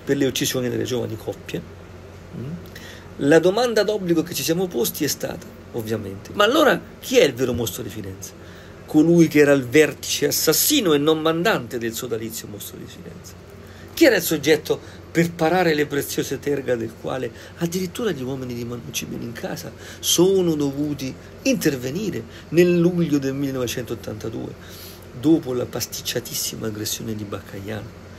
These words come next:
Chi poteva essere il capo dei vigilanti nel nucleo di guerra non ortodossa toscano, al quale il furbastro opportunista Vigilanti è stato fedele sino al punto da servirlo anche nella sua attività parallela di assassino di coppia,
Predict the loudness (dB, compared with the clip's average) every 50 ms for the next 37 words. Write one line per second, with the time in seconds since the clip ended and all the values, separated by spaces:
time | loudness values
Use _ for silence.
0 | -18 -18 -18 -16 -12 -6 -2 -2 -2 -2 -2 -2 -2 -2 -2 -2 -2 -4 -4 -6
1 | -6 -6 -8 -8 -8 -8 -10 -10 -8 -8 -8 -8 -6 -6 -6 -6 -6 -8 -10 -12
2 | -14 -14 -14 -16 -16 -14 -8 -4 -4 -2 0 0 -2 -2 -2 -2 -2 -2 0 0
3 | 0 0 0 -2 -2 -4 -4 -6 -6 -6 -4 -2 -2 -2 -2 -2 -2 -2 -2 -2
4 | 0 -2 -2 -4 -6 -10 -16 -18 -18 -18 -18 -18 -18 -18 -18 -10 -4 -2 -2 -2
5 | 0 2 4 6 6 6 4 0 -4 -6 -6 -2 2 4 4 4 2 -2 -4 -6
6 | -8 -8 -8 -4 0 0 0 0 0 -2 -2 -2 -2 -4 -8 -6 -4 -2 -2 -2
7 | -2 -2 -2 -4 -4 -2 -4 -4 -2 -2 -2 -2 -4 -6 -6 -8 -10 -10 -12 -14
8 | -14 -12 -8 -6 -4 -2 -2 -2 -2 -2 0 2 4 4 4 2 0 -2 -2 -2
9 | -2 -2 -2 -2 -2 -2 0 0 0 0 0 0 -2 -2 -4 -10 -16 -16 -12 -8
10 | -6 -4 -4 -4 -4 -2 -2 0 0 0 -2 -4 -6 -6 -6 -8 -12 -16 -18 -10
11 | -4 0 2 2 2 2 0 0 0 0 0 0 0 0 0 0 0 -2 -4 -6
12 | -6 -4 -2 -2 -2 -2 -2 -2 0 0 2 2 2 2 2 2 0 -2 -4 -4
13 | -4 -6 -6 -6 -6 -6 -6 -6 -2 2 2 2 0 -2 -12 -10 -10 -10